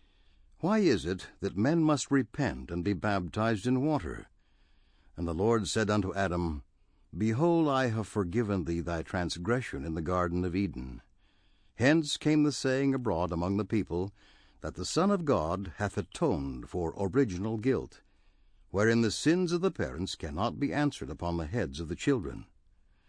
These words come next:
For they are whole from the foundation of the world. And the Lord spake unto Adam, saying, Inasmuch as thy children are conceived in sin, even so, when they begin to grow up,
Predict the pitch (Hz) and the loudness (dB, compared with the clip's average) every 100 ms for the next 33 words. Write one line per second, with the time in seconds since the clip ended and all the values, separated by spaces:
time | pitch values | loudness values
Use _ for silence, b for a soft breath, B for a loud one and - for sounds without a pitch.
0 | b b b - 107 107 135 135 135 110 | b b b -4 0 4 6 6 4 0
1 | 139 151 80 60 57 - 80 - - 85 | 0 2 2 -4 -12 -8 -6 -4 -2 -2
2 | 82 104 90 - 76 76 92 107 65 - | 0 0 -2 -4 -6 -4 -4 -4 -4 -10
3 | - _ _ _ _ _ _ B B 104 | -16 _ _ _ _ _ _ B B 2
4 | 143 180 196 170 - 170 165 147 131 120 | 4 6 4 2 0 0 2 2 2 0
5 | 113 110 107 - 101 92 85 69 - _ | 0 0 0 0 2 2 0 -4 -10 _
6 | _ - 135 202 214 185 175 170 127 104 | _ -2 2 4 4 2 2 0 -2 -2
7 | 151 180 - 147 87 92 104 95 95 98 | -2 -4 -2 0 0 -2 -2 -2 -2 -2
8 | 95 - 185 175 107 92 69 - 92 60 | -4 -2 -2 -2 0 0 0 -4 -4 -6
9 | 50 53 - - _ _ 110 160 190 196 | -8 -12 -14 -20 _ _ 4 4 4 0
10 | - 165 101 87 104 92 127 127 117 104 | 0 0 2 2 0 2 2 2 2 2
11 | 151 147 135 135 131 117 71 | 2 2 2 2 2 -2 -4